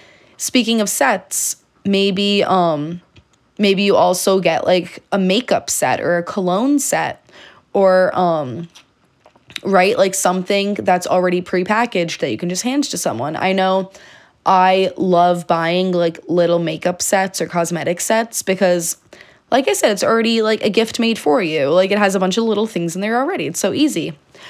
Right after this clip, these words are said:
Um, you can get creative with making baskets too, or purchasing baskets. Like,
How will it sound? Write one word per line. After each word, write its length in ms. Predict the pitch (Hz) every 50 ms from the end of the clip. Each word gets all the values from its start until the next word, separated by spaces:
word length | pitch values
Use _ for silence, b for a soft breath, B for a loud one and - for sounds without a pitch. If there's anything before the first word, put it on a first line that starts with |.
| B B B B B B B B -
Um, 500 | 226 220 208 202 196 175 156 170 175 - _ -
you 120 | 196 220
can 120 | 226 440 494 494
get 120 | 427 - -
creative 500 | - - 220 175 180 214 202 202 165 160
with 160 | 156 165 -
making 320 | 180 160 165 - 160 175
baskets 560 | 170 160 160 156 - - - 160 160 - -
too, 420 | - - 180 165 156 147 160 165 165 _ - - -
or 100 | 190 196
purchasing 480 | - - 190 185 - 190 180 - 175
baskets. 840 | 170 165 160 156 160 - - 165 - - - - - - - - -
Like, 460 | 202 202 196 185 185 175 170 - -